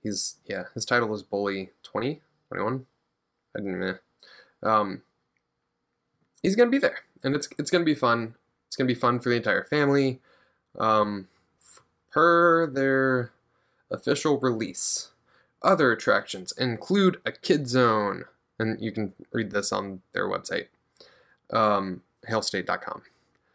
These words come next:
Other attractions include a kid zone with inflatable games, appearances by Bully, Jack. So they're gonna have both Bully and Jack, that, like, the, the big walking around dude in the suit, and then Jack the dog. The cross country team. Um, yeah,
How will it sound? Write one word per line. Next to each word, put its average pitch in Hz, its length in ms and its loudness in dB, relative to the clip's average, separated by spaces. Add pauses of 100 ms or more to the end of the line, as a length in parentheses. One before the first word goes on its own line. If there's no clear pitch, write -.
(380)
Other 156 240 4
attractions 143 500 2
include 127 480 2
a 104 60 0
kid 180 280 2
zone 117 460 4
with - 140 -16
inflatable 135 500 0
games, 117 360 0
appearances 143 500 0
by 107 180 0
Bully, 131 580 4
Jack. 175 440 2
So 135 240 2
they're 127 100 4
gonna 147 160 0
have 110 160 2 (140)
both 156 340 2
Bully 95 340 0
and 131 220 2
Jack, - 460 -6
that, 98 180 0 (100)
like, 104 200 -2
the, 90 320 -2
the - 80 -20
big 123 160 0
walking 113 320 2
around 110 260 0
dude 110 220 0
in 104 80 -4
the 95 80 -8
suit, 117 320 0 (440)
and - 80 -2
then 104 140 0
Jack 101 340 0
the - 60 -16
dog. 98 420 0 (280)
The - 40 -20
cross 208 300 6
country 156 300 0
team. 113 460 0 (180)
Um, 101 420 -2 (460)
yeah, 147 140 0